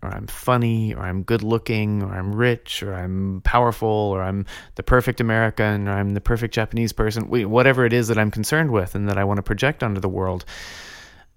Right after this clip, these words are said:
then I'm, in a sense, kind of a slave to that drive. Like, I'm just thinking about getting people to like me all the time, or I'm even acting unconsciously hoping that they will like me.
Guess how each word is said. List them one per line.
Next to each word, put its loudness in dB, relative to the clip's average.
then 2
I'm, 0
in -2
a 2
sense, -4
kind -2
of -2
a 0
slave -2
to -6
that -6
drive. -6
Like, 2
I'm 4
just -2
thinking 0
about 0
getting -2
people -2
to -6
like -2
me -2
all -6
the -10
time, -10
or 2
I'm 4
even 2
acting -2
unconsciously -2
hoping 0
that -2
they -2
will -2
like -4
me. -8